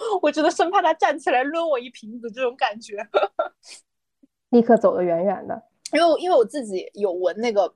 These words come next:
Speaker 1: 就我，我有纹身嘛，然后，但我自己的一个想法，其实有，有，其实有这个点在于，我会觉得利，便于我撩，撩起我的手的时候，让大家觉得我不好惹，就是你真的别来，
Speaker 2: 嗯。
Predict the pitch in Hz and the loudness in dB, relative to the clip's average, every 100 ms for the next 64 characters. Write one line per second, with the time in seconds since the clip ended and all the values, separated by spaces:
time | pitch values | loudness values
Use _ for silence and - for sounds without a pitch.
0 | _ - 247 208 190 196 262 214 208 208 | _ -6 -4 -2 -2 -2 0 0 -2 -2
1 | 262 254 - _ _ _ _ _ _ - | -2 -2 -4 _ _ _ _ _ _ -6
2 | 226 220 196 - _ _ _ - 226 320 | 2 2 2 -4 _ _ _ -6 0 4
3 | 254 214 311 262 202 196 208 262 - 185 | 4 2 -2 -8 0 0 0 -4 -2 -4
4 | 226 233 - - 220 233 - _ _ - | -2 -4 -4 -8 -12 -12 -20 _ _ -4
5 | 233 196 - - 220 208 - 247 294 262 | 0 0 -2 0 0 0 -6 -6 -2 0
6 | 190 220 247 214 208 _ _ - 220 190 | 0 0 4 2 2 _ _ -2 -2 0
7 | 240 226 202 202 214 185 220 294 - 214 | 2 2 0 0 0 0 -2 -2 -2 0
8 | 220 226 220 _ _ _ _ _ _ _ | 4 4 2 _ _ _ _ _ _ _
9 | 214 226 302 262 214 - 311 240 202 214 | -14 -8 -4 -4 -4 0 2 2 -2 -6
10 | 233 208 180 165 220 262 254 277 254 285 | -4 0 0 0 -2 2 2 2 0 0
11 | 294 - 214 220 202 214 - 185 143 196 | -2 -6 -4 -2 -2 -4 -4 -4 -4 -8
12 | 202 208 214 247 233 247 254 208 202 220 | -10 -6 0 0 2 2 2 -2 -2 -2
13 | 190 - 240 - 190 214 190 - _ _ | -2 -8 -6 -4 -2 -4 -6 -12 _ _
14 | _ 247 226 208 196 190 214 185 190 180 | _ -14 -6 -2 2 2 0 0 0 0
15 | 180 | -2